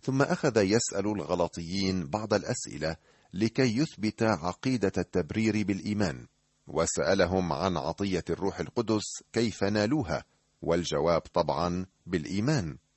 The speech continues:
وقال لهم: "بما أنكم ابتدأتم مسيرة التبرير بالإيمان، فلماذا تعودون الآن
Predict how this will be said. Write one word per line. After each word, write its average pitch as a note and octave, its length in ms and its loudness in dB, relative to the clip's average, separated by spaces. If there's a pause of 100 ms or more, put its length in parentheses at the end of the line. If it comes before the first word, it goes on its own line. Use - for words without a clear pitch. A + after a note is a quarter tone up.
(1040)
وقال B2 460 6
لهم: C3 400 2
"بما A#2 320 0
أنكم B2+ 540 0 (100)
ابتدأتم A#2 920 0
مسيرة G#2+ 540 0
التبرير F#2+ 640 0
بالإيمان، D2 720 -6 (320)
فلماذا E2+ 800 2
تعودون D#2 680 -2
الآن D#2 600 -4